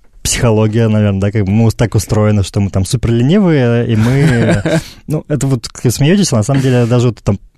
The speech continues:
Speaker 1: просто лень. То есть почему, например, сейчас, э, в разных странах Европы или там мира разрешают проезжать на красный свет велосипедистам?
Speaker 2: Мгм.
Speaker 1: Просто потому, что когда человек спе-, э,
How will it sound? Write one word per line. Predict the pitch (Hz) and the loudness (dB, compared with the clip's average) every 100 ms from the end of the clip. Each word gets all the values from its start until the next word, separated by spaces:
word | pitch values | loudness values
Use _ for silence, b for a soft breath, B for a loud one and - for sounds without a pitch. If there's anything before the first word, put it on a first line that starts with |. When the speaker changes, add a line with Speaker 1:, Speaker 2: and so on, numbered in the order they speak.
| - | -2
Speaker 1:
просто | 135 117 113 | -2 0 0
лень. | 113 139 190 208 - | 2 2 2 0 -2
То | 123 | -2
есть | 104 | -2
почему, | - - 147 | -4 -2 -2
например, | 156 127 113 | 0 0 0
сейчас, | - 123 110 - | 0 -2 -2 -2
э, | 107 107 104 | 0 0 0
в | |
разных | 113 110 101 | 0 -2 -2
странах | 110 107 - | -2 -4 -2
Европы | 107 101 143 135 107 | -2 0 0 0 -2
или | |
там | 92 98 | 0 0
мира | 127 123 | 0 0
разрешают | 107 98 98 123 110 | 0 -2 -2 -2 -2
проезжать | 113 101 117 | -2 0 -2
на | 107 | -2
красный | 104 101 107 | -4 -4 -4
свет | 123 107 | -4 -2
велосипедистам? | 98 85 104 95 - 90 | -4 -4 -4 -6 -6 -4
Speaker 2:
Мгм. | 135 131 151 B B B B | -2 0 -2 B B B B
Speaker 1:
Просто | - 127 - | 0 0 0
потому, | - 107 156 | -2 0 0
что | - | 0
когда | 104 | -2
человек | 110 110 92 | 0 -2 -2
спе-, | - 131 - | -4 -4 -2
э, | 123 113 110 110 | 0 2 2 0